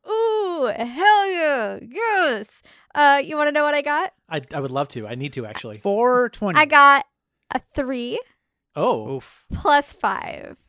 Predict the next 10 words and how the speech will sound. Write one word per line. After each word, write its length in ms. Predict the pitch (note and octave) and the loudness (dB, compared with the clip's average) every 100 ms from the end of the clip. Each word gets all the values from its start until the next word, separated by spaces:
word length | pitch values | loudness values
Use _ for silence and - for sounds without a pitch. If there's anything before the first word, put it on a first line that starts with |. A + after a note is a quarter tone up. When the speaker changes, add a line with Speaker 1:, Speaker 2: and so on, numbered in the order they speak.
| _ _ | _ _
Speaker 2:
An 80 | D3 - | -18 -14
eight. 280 | C3 A2+ - | -14 -14 -8
Okay. 280 | G#3+ C#3+ A2+ _ _ - - | -6 -4 -8 _ _ -20 -8
Speaker 1:
Yes. 320 | A3 - - | -6 -6 -6
Speaker 2:
So, 540 | - F#3 E3 E3 D#3 _ _ _ _ _ _ _ _ _ _ _ | 0 2 4 0 -4 _ _ _ _ _ _ _ _ _ _ _
uh, 40 | _ - | _ -12
you 200 | F3+ A3 | -2 0
investigate 500 | G#3 A#3 A#3 G3+ G3 | 2 -2 -2 -2 -2
this 260 | G3 - | -4 -4
not 520 | F3 E3 F#3 A3 B3 | -8 -4 0 0 -4